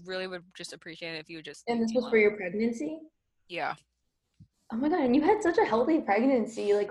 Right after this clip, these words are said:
Speaker 2: all by yourself.
Speaker 1: And, like, I, it was to the point where I, like, wouldn't go to appointments. I would just miss them because I w-, it was just so pointless for me to go because they just kept on doing unnecessary things and just trying to get me to have, like,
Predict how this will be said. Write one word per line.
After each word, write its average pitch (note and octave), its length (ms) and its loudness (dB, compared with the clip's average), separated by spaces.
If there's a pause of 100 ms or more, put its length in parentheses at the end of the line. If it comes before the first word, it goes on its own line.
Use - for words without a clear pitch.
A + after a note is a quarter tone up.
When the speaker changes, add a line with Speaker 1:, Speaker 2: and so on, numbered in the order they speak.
Speaker 2:
all G#3 160 2
by A#3+ 140 4
yourself. G3 720 0 (1400)
Speaker 1:
And, F#3+ 280 -2
like, F#3+ 280 -4
I, F#3+ 200 0 (120)
it G#3+ 80 -2
was A#3+ 140 -8
to D4 80 -12
the C4+ 100 -8
point G3+ 260 -6
where G3+ 140 -2
I, F#3 60 0
like, F3 140 -4
wouldn't E3 340 -8
go D#3 140 -6
to D3+ 120 -14
appointments. D#3 500 -14
I E3+ 80 -2
would F3 80 -6
just F3+ 140 -14
miss - 180 -14
them - 220 -16
because E3 360 -12
I F3 100 0
w-, F3 200 -6
it - 80 -6
was F#3+ 160 -6
just - 380 -10
so F3+ 400 -2
pointless D#3+ 400 -12
for E3+ 80 -14
me E3 120 -12
to D#3 80 -12
go D3+ 300 -10
because D#3 540 -10 (1400)
they F3+ 120 -8
just F#3 200 -10
kept - 180 -12
on F#3 120 -10
doing E3+ 280 -10
unnecessary E3 640 -12
things G#3+ 560 -6
and E3+ 140 -10
just E3+ 180 -12
trying F3 260 -6
to E3+ 60 -12
get E3 180 -10
me E3+ 160 -10
to E3 120 -8
have, E3 340 -6
like, D#3 160 -12